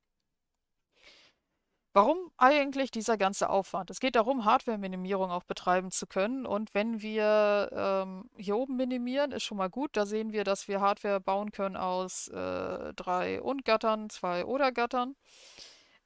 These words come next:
Ähm, wenn wir uns das aber anschauen, dass wir irgendwas vielleicht mit einem Don't Care ersetzen könnten, würde es bedeuten, dass wir eigentlich nur noch hier ein X zwei brauchen, um diese Funktion zu berechnen.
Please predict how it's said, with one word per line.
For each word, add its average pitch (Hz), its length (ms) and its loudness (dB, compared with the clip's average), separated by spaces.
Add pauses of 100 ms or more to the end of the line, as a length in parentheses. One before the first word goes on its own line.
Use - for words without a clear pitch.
(120)
Ähm, 202 360 2
wenn 214 200 0
wir 220 80 0
uns 220 200 -4
das 214 180 0
aber 196 180 4
anschauen, 247 540 0
dass 202 200 -2
wir 196 100 -4
irgendwas 185 280 -6
vielleicht 185 280 -10
mit 190 100 -18
einem 190 100 -14
Don't 185 200 -6
Care 202 260 0
ersetzen 220 580 -6
könnten, 254 800 -6 (680)
würde 220 240 0
es 214 120 -4
bedeuten, 208 460 0
dass 190 180 0
wir 190 140 -2
eigentlich 185 340 0
nur 202 140 -6
noch 190 180 -4
hier 185 240 -2
ein 180 80 -6
X - 240 -10
zwei 190 240 4
brauchen, 190 460 -4
um 185 340 -8 (460)
diese 196 180 -6
Funktion 214 520 -2
zu - 180 -6
berechnen. 170 600 -4